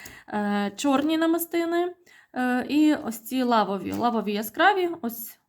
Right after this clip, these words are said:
про цю лаву не, не можна сказати, що вона базова, так, тому що така яскрава, яскраві кольори, але я,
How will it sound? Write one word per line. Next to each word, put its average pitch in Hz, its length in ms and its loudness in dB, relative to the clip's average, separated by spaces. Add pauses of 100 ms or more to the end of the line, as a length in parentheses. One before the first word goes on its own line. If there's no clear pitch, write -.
(160)
про 233 120 -4
цю 285 200 2
лаву 226 320 6
не, 220 180 2
не 226 160 0
можна 220 320 -2
сказати, 285 300 -6
що 311 140 -6
вона 302 420 0
базова, 262 500 0
так, 269 240 -4
тому 220 240 -4
що - 160 -12
така 214 340 -8 (460)
яскрава, 214 800 0 (500)
яскраві 220 440 0
кольори, 226 460 0
але 240 240 2 (140)
я, 254 460 0